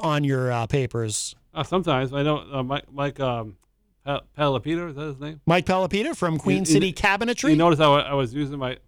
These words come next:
Speaker 2: pen wrong, but I, I've always done it that way ever since, like, five years old.
Speaker 1: Well, it's not, he said you hold it weird.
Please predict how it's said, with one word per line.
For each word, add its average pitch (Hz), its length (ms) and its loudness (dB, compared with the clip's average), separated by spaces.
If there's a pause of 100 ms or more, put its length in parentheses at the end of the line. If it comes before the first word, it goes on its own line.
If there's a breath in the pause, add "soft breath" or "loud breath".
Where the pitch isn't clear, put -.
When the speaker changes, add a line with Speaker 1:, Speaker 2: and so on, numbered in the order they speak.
Speaker 2:
pen 156 180 0
wrong, 127 260 0
but 123 240 -6
I, 131 120 -8
I've 131 100 -2
always 151 200 2
done 143 200 2
it 139 80 -4
that 123 160 -2
way 123 140 -8
ever 123 140 -12
since, 127 240 -16
like, 120 180 -10 (400)
five 135 180 2
years 123 180 -4
old. 127 220 -4
Speaker 1:
Well, 349 120 4
it's - 80 -2
not, 330 180 0
he 247 120 0
said 285 200 0
you 247 120 0
hold 196 220 0
it 165 100 0
weird. 151 580 0